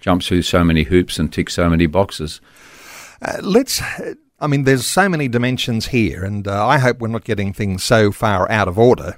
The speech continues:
Speaker 2: because we might be jumping forward and we might be jumping
Speaker 1: Mm.
Speaker 2: back, and, uh, I know you're,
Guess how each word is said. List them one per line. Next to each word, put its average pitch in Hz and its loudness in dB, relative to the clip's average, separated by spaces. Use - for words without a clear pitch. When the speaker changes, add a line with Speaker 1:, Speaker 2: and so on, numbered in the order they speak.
Speaker 2:
because 107 -2
we 101 -4
might 117 2
be 107 -6
jumping 110 -4
forward 175 2
and 120 -6
we 98 0
might 104 2
be 107 -8
jumping 107 -2
Speaker 1:
Mm. 110 -4
Speaker 2:
back, 139 2
and, 98 -2
uh, 104 2
I 104 0
know 127 2
you're, 113 4